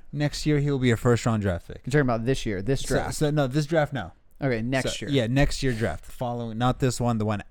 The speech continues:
Speaker 1: after this one. He will be a first round draft pick.
Speaker 2: Yeah, I mean, he's twenty-five. Uh, I, I could see it. I mean, I, I definitely could see it.
Speaker 1: L-, l-, I'll let you look
Speaker 2: So,
Speaker 1: at the strength of schedule real quick.
Speaker 2: so that's what I, that's what I popped to. Cincinnati.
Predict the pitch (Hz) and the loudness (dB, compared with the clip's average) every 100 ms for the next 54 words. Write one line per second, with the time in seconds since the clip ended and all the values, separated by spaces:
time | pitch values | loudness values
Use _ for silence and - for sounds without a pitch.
0 | - 127 127 120 107 90 87 98 92 107 | -12 -6 -6 -4 -6 -6 -6 -8 -6 -4
1 | 123 117 107 - 107 98 98 90 - - | -2 -2 -4 -2 -4 -4 -6 -8 -8 -10
2 | - - - 123 120 127 139 143 139 - | -12 -14 -8 -2 0 0 2 2 2 4
3 | 160 151 135 131 139 127 - - - - | 4 6 6 8 6 2 -10 -16 -18 -20
4 | - - - - - - - _ _ _ | -16 -16 -16 -20 -20 -20 -20 _ _ _
5 | _ _ - - - - - - 117 - | _ _ -20 -20 -20 -20 -18 -10 -10 -6
6 | 120 131 113 139 139 135 - _ - 113 | -6 -4 -4 0 2 0 -6 _ -10 -6
7 | 110 110 78 113 113 110 120 110 123 95 | -4 -4 -4 -4 -4 -2 -4 -4 -4 -2
8 | 131 127 233 233 - - - 175 214 214 | 0 0 0 -2 -4 -12 -4 2 2 4
9 | 202 151 131 151 165 147 135 - 113 110 | 4 4 4 2 2 4 2 2 2 2
10 | 90 82 82 156 135 147 156 160 143 127 | 2 0 0 2 4 6 6 8 8 6
11 | - 175 165 160 135 131 - 131 127 - | 2 -2 4 4 6 4 4 0 0 -4
12 | - - - 190 190 139 113 113 - | -18 -14 2 4 4 2 2 -2 -4